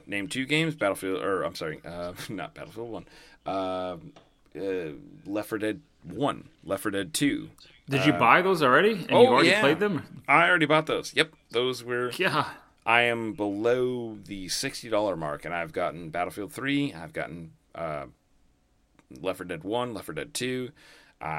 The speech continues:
Speaker 1: I have plans on getting Flight Simulator X. I mean, these are all games that have been out for ten years, ten plus years, but th-, I've seen them be played on YouTube channels, and I've just always wanted to be a part of the action. So,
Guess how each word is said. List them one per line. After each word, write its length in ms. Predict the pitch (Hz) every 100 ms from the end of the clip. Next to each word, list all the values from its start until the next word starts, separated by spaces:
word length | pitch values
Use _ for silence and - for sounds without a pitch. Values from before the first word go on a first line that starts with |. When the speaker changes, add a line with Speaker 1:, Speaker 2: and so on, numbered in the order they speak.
| 60
Speaker 1:
I 140 | 85
have 160 | 87 80
plans 480 | - 95 101 110 98
on 140 | 95
getting 460 | 85 85 80 76 69
Flight 300 | - 95 -
Simulator 500 | - 90 82 71 69
X. 480 | 143 143 - - -
I 80 | 101
mean, 140 | 98 98
these 180 | 143
are 60 | 147
all 100 | 139
games 360 | 123 151 160 104
that 100 | 87
have 80 |
been 120 | 82 110
out 180 | 127 -
for 360 | 80 73 67 - _ _ _ -
ten 360 | - 98 123 104
years, 560 | 117 131 - 62 - -
ten 240 | - 113
plus 380 | - 139 - -
years, 400 | 65 50 50 - _ _ _ _
but 200 | 113 101
th-, 120 | - -
I've 200 | 107 104
seen 480 | - - 139 127 95
them 500 | 82 82 82 80 - _ -
be 200 | 113 110
played 400 | 95 104 98 90
on 160 | 82 80
YouTube 360 | 104 - 92
channels, 380 | - 78 78 73
and 100 | 110
I've 100 | 131
just 140 | 147 143
always 200 | 147 143
wanted 180 | 143 135
to 60 |
be 80 | 135
a 60 | 131
part 220 | 151 95
of 60 |
the 140 | 78 92
action. 340 | 113 - - -
So, 260 | - 76